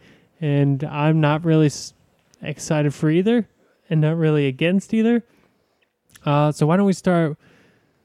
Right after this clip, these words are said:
with this Call of Duty? I watched probably, like, twenty minutes of it, 'cause I watched some of the campaign, and then I watched someone play a match,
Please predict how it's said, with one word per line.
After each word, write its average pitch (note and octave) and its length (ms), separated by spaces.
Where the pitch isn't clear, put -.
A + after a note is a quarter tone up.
with C#3+ 120
this B2+ 100
Call D#3 180
of C#3 60
Duty? C#3+ 420
I C3+ 220
watched C#3+ 420
probably, C#3+ 440
like, B2+ 340
twenty A#3 560
minutes A#3 600
of G#3 240
it, G#3 160
'cause - 160
I F3 60
watched F3+ 260
some G3 180
of F3+ 180
the F3 80
campaign, F3+ 720
and D3+ 140
then C#3 80
I C#3 100
watched C#3+ 340
someone D3+ 260
play D3+ 200
a C#3 40
match, C#3 480